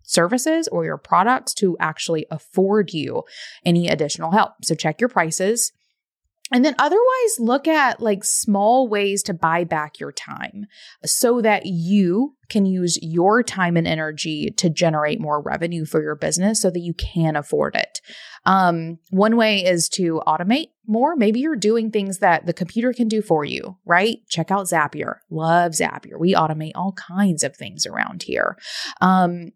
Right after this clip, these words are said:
maybe you can hire little help or help in, like, small places in your life and work. Um, one of the things I did several years ago that I feel like saved my sanity, this is even pre-pandemic, was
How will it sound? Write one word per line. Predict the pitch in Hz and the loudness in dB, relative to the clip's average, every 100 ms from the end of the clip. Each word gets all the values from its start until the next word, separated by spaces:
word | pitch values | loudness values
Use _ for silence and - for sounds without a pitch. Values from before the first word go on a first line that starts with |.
| - | -2
maybe | 226 302 | 0 2
you | 440 403 359 240 | 4 2 0 -4
can | 302 294 | -6 -6
hire | 277 285 285 285 254 - | -6 -4 0 0 0 -4
little | 214 294 523 339 | -2 0 2 0
help | 170 - - - - _ _ | 0 -6 -10 -12 -12 _ _
or | 147 220 214 | 0 0 0
help | 254 320 330 | 0 0 2
in, | 285 262 | 0 0
like, | 226 | 0
small | - - 254 269 | -2 -2 0 0
places | 277 285 285 285 226 | 0 -2 0 0 0
in | 214 | 2
your | 190 175 | 0 0
life | 165 156 - | 0 -2 -6
and | 160 | -6
work. | 147 55 - - - - | -6 -6 -12 -20 -20 -2
Um, | 196 202 | 2 4
one | 208 | 4
of | 349 | 2
the | 370 | 2
things | 277 | 2
I | 262 | 2
did | 208 196 160 | 2 0 0
several | 190 208 233 220 | 2 2 2 2
years | 160 151 151 | 0 -2 -6
ago | 151 156 156 | -6 -4 0
that | 165 | 0
I | 170 | 0
feel | 180 | 0
like | 165 147 | 0 0
saved | - 185 180 175 175 | 0 2 2 0 -2
my | 156 | -4
sanity, | 147 185 202 190 151 151 | -2 2 4 2 0 -2
this | 170 | -2
is | 202 | -2
even | 190 160 147 | -2 -4 -8
pre-pandemic, | - 247 285 226 165 147 143 151 147 | -2 2 2 0 -2 -4 -4 -6 -4
was | 156 151 | -4 -4